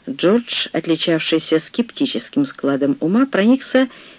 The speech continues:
недоверием не только к братьям и сестре леди Марии, но и к ней самой. И теперь помолвка Гарри внушала ему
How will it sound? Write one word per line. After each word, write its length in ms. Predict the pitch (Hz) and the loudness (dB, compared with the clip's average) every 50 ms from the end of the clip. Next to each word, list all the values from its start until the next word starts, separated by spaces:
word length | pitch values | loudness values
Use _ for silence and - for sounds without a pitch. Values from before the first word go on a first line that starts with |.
| _ _ _ | _ _ _
недоверием 840 | - 180 196 185 185 208 208 196 208 208 202 202 196 175 160 147 139 135 | 0 2 2 4 4 4 4 6 6 6 6 6 6 6 6 4 4 4
не 100 | 135 131 | 4 2
только 540 | - - - 139 139 139 - - - 170 | 0 0 0 2 2 0 0 0 0 0
к 40 | 165 | 0
братьям 840 | 151 143 143 165 170 170 175 185 - - - 196 196 208 220 220 220 - _ _ _ _ _ _ _ _ _ | 0 0 0 2 2 2 2 0 -4 -4 -2 0 2 2 2 0 -2 -6 _ _ _ _ _ _ _ _ _
и 140 | - - 160 | -2 -2 -2
сестре 800 | 160 - - 170 165 - - - - 170 165 175 180 180 175 - - | -2 0 -2 -4 -4 -4 -8 -6 -2 2 4 6 6 6 4 2 0
леди 380 | 147 156 160 165 160 147 151 160 | 2 2 4 4 4 4 2 2
Марии, 500 | 160 160 160 160 160 165 175 180 190 196 - - - _ _ _ _ - | 2 2 2 2 2 2 2 0 0 -4 -8 -18 -20 _ _ _ _ -2
но 160 | - 135 131 | 0 2 2
и 40 | 123 | 2
к 120 | - - | 0 0
ней 200 | 135 131 127 127 - - - | 0 0 0 0 -4 -4 -2
самой. 500 | 160 175 208 240 277 294 196 143 - - _ _ _ _ _ _ _ _ _ _ _ _ - | 0 2 4 4 4 4 4 2 -2 -8 _ _ _ _ _ _ _ _ _ _ _ _ -4
И 100 | 240 240 | -4 0
теперь 400 | - 254 240 - 285 294 285 277 - - - - - _ _ _ _ - | 0 0 2 4 4 4 4 4 0 -8 -10 -10 -12 _ _ _ _ -2
помолвка 640 | 208 202 202 208 226 233 208 202 - - - 175 165 | 0 2 4 4 4 4 2 0 -2 -2 0 0 0
Гарри 320 | 165 185 226 247 240 220 | 2 4 4 6 6 4
внушала 480 | 190 180 190 185 - - - 226 220 220 | 4 2 0 -2 -2 -2 0 0 2 4
ему 360 | 208 208 202 202 202 196 202 | 4 4 4 2 2 0 -2